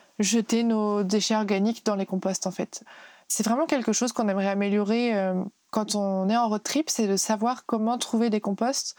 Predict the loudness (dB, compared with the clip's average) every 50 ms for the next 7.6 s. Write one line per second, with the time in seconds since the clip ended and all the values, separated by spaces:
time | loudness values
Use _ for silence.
0 | -16 -16 -16 -16 -18 -20 -20 _ _ -2 0 2 2 0 0 0 0 2 2 0
1 | 0 -2 -2 0 0 2 2 0 0 -2 -2 0 0 0 2 2 0 0 -2 -2
2 | -2 -2 0 2 2 2 2 2 0 0 0 0 0 0 0 0 -2 -4 -6 -6
3 | -8 _ _ -2 -2 0 -2 -2 0 2 2 2 2 2 2 0 0 0 0 0
4 | 0 0 0 0 0 -2 -4 -10 -16 -18 -20 -20 -20 -20 -20 -20 -20 -20 -20 _
5 | _ _ _ 0 0 2 2 0 0 0 -2 -2 0 0 0 0 0 -2 -2 -2
6 | 0 0 2 2 2 0 0 -2 -2 -2 0 0 2 0 0 0 -2 -2 0 0
7 | 0 0 0 -2 -2 0 0 0 0 0 -4